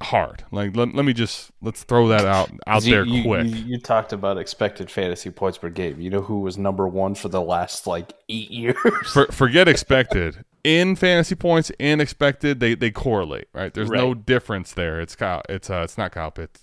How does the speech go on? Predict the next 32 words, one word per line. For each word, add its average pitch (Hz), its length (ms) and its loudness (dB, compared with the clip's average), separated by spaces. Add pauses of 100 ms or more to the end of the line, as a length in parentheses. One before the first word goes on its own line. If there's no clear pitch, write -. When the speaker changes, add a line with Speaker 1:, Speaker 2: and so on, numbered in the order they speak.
(120)
Speaker 1:
it's - 260 -14
Travis 73 300 -10
Kelce. 76 300 -10
But 98 200 -2 (480)
the 110 80 0
point 202 340 6
is, 104 200 2
and 120 180 0
what 127 100 6
I 117 60 6
was 98 100 0
gonna 107 180 0
get 113 220 2
to, 92 120 -6
Mike, 80 260 -6
and 95 100 -2
let's 151 180 2
say 175 180 2
this 117 280 0
is 104 160 -2
a 90 400 -2
clear 120 380 -2
direction 90 580 -4
trade - 380 -16 (120)
for 90 100 -8
you. 65 220 -12 (1000)
I'm 101 80 -6
gonna 107 120 0
ask 104 200 -2
two 101 180 -2
of - 100 -8
them. - 120 -16